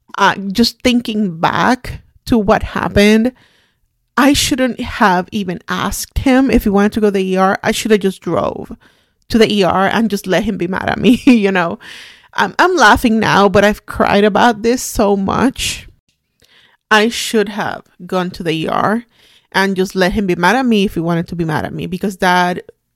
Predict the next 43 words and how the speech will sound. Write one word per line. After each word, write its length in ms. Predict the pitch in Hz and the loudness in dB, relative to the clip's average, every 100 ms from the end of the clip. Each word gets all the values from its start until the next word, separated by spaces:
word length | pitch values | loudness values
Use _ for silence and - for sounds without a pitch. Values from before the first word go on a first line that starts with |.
| _ _ _ _ _ _ | _ _ _ _ _ _
could, 360 | 180 226 233 - - - - - | 2 2 2 -16 -18 -20 -14 -2
I 80 | 302 | 0
mean, 180 | 294 269 | 0 0
thinking 300 | 320 320 339 | -4 -2 0
back 200 | 240 220 | 4 4
on 140 | 220 202 | 2 0
the 80 | |
way 200 | 185 175 | 0 2
he 140 | 202 170 | 2 2
died, 320 | 170 165 175 | 0 0 0
I 100 | 185 | -2
don't 200 | 196 180 | -4 -6
think 160 | 185 185 | -8 -10
that 280 | 170 _ - | -12 _ -20
could 320 | - 220 214 | -10 -6 -4
have 200 | 214 - | -6 -8
ultimately 540 | 190 190 214 202 208 | -10 -6 -4 -4 -6
saved 480 | - - 196 180 175 | -6 -4 -2 -2 -6
his 280 | 220 175 170 | -10 -10 -8
life, 460 | 135 175 311 - _ - - _ - | -6 -6 -6 -10 _ -20 -20 _ -8
but 220 | 190 226 | 2 4
he 120 | 240 233 | 4 -2
could 280 | - 247 | 2 4
have 200 | 247 226 | 4 2
been 300 | 196 190 180 - | 2 4 2 -2
in 280 | 190 180 180 | -2 -2 -4
care. 500 | - - 165 135 - | -8 -4 -2 -2 0
It 240 | - 185 - | 0 0 0
didn't 260 | 254 254 | 0 0
have 200 | 254 240 | 0 -2
to 100 | - | -2
happen 260 | 202 - 170 | -4 -4 -4
the 80 | 165 | -2
way 120 | - | -4
it 100 | - | -6
happened. 500 | 185 - - - - - _ _ _ _ _ | -8 -6 -6 -6 -10 -20 _ _ _ _ _
Um, 460 | - 202 190 170 - | 0 2 2 -2 -4
and 120 | 214 | -2
he 100 | 226 | -2
could 240 | 208 - 262 | -4 -2 0
have 140 | 208 | 0
gotten 760 | 190 175 170 202 185 180 - - | 2 2 2 -2 -8 -8 -12 -10
some 380 | - 190 180 | -2 -2 -2